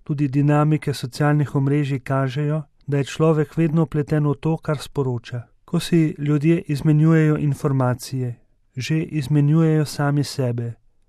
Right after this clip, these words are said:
svoj pogled na svet, upanja in ideale. Iz tega sledi,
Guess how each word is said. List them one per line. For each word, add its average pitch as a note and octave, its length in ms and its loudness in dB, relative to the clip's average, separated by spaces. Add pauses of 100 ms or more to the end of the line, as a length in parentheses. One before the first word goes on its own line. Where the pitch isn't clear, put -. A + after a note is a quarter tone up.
svoj D3 280 0
pogled C#3+ 380 0
na C#3 120 2
svet, B2 500 -6
upanja D3 640 2
in C#3+ 180 0
ideale. A#2+ 640 -2 (440)
Iz C#3+ 200 -4
tega D#3 280 4
sledi, C#3 500 0